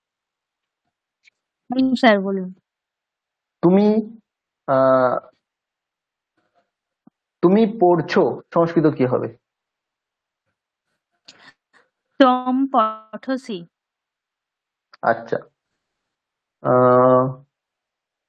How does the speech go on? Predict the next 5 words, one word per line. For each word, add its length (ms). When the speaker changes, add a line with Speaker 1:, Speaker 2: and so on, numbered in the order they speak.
Speaker 2:
তুমি 280
আমাদের 420
সকলকে 840
অনুসরণ 580
করছো 360